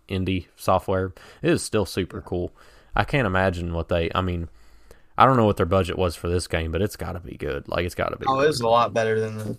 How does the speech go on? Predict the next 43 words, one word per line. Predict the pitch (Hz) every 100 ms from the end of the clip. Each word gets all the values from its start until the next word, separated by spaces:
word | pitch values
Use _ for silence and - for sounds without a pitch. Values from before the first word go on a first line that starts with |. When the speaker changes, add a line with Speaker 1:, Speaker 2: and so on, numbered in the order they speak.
| _
Speaker 2:
original | - 107 113 156 113
game. | 113 110 113 113 _ _ _ _ _ _ _ -
Speaker 1:
And | 87
hopefully | 98 90 117
it's | 90
got | 92 85
a |
good | 82 -
story | 87 85
behind | 82 85 82
it | -
and | 90
everything, | 85 82 85
'cause | -
we | 101 101
really | 92 90
enjoyed | 87 87 85
the | 85
storyline | - 92 90 85 85 85
of | 82
it. | 87 - - _ _ _ _ _ _ _ _ _ _
That's | 143 -
the | - 170 113 90
thing | 110 107
I | 104
like | 98 87
most | 98 101 101
about | 95 -
survival | 92 90 95 101
games | 101 104 101 92 - - _
that | 92 95 95
have | 90
stories, | - 95 87 82 78
because | 90 85 87 82
you, | 92 - - - _
you | 131
don't | 160
necessarily | 143 135 - 123
have | 95 104 -
to |
do | 120
the | 113
story, | - 123 120 120